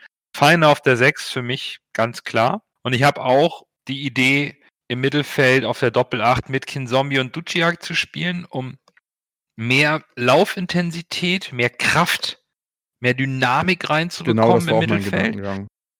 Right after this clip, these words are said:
Speaker 2: Das ist wichtig, das ist wichtig gegen Bielefeld.
Speaker 1: Genau, also da dieses Gegenhalten zu können mit, mit, mit dieser Wucht, die Kinzombie auch mitbringt.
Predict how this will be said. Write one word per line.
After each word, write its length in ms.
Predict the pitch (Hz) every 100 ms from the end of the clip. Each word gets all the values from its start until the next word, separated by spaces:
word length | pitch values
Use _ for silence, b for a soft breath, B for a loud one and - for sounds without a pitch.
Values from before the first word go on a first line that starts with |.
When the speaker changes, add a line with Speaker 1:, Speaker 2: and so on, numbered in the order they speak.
| _
Speaker 2:
Das 140 | 113
ist 120 | - 117
wichtig, 440 | - 110 110 113
das 160 | 120 -
ist 180 | - 131
wichtig 280 | 131 123 -
gegen 200 | 113 101
Bielefeld. 520 | 104 101 101 98 - _ _ _ -
Speaker 1:
Genau, 340 | 143 117 98
also 280 | 110 120 117
da 180 | 123 131
dieses 460 | 131 123 120 - 87 117 _ - 135
Gegenhalten 640 | 147 165 160 160 165 165
zu 160 | - 160
können 480 | - 156 165 170
mit, 200 | 135 117 - _ _ _
mit, 220 | 117 101
mit 180 | 107 107
dieser 280 | 123 120 107
Wucht, 460 | 131 180 - - -
die 100 | 123
Kinzombie 540 | - 117 117 135 135
auch 120 | 120
mitbringt. 560 | 110 139 - 165 180